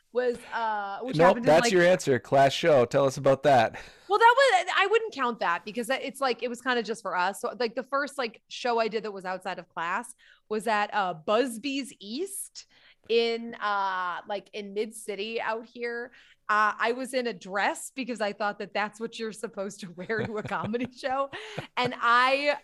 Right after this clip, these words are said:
Speaker 1: have a recording of this set that is uploaded somewhere on my computer. I still have not been able to allow myself to watch it. I'll start watching it and all I hear is myself introduce myself and I'm like,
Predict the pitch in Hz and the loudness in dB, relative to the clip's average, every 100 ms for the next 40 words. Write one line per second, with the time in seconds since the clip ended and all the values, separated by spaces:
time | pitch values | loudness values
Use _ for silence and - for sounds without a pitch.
0 | _ - 214 233 277 311 302 277 269 294 | _ -8 2 4 4 4 -2 -2 -6 -4
1 | 277 220 196 185 175 226 - 254 202 180 | -4 -4 -6 -8 -8 -8 -4 -2 -2 -4
2 | _ - _ - 202 202 208 196 - 208 | _ -20 _ -4 -2 -2 -4 -6 -10 -8
3 | 226 233 240 247 247 254 - - - 262 | -8 -2 -2 0 0 -2 -6 -10 -6 -4
4 | 247 240 240 240 247 254 240 196 185 180 | -4 -4 -6 -8 -10 -12 -10 -10 -8 -8
5 | 180 - _ 208 220 - 226 226 226 226 | -10 -20 _ -4 -4 -6 -4 -4 0 -2
6 | 214 202 196 196 190 190 - 196 - 185 | 0 -2 -2 -8 -6 -8 -10 -12 -10 -6
7 | 185 185 190 190 190 202 175 175 180 233 | -6 -8 -10 -8 -8 -8 -6 -6 -4 -6
8 | - 202 202 214 196 190 196 233 214 180 | -4 -4 -4 -6 -4 -6 -6 -8 -10 -8
9 | 185 190 202 208 208 202 196 196 202 202 | -6 -6 -6 -8 -8 -8 -10 -6 -8 -8
10 | - 202 196 208 185 180 180 220 214 226 | -10 -10 -8 -10 -8 -10 -8 -6 -6 -4
11 | 214 226 226 | -4 -2 -2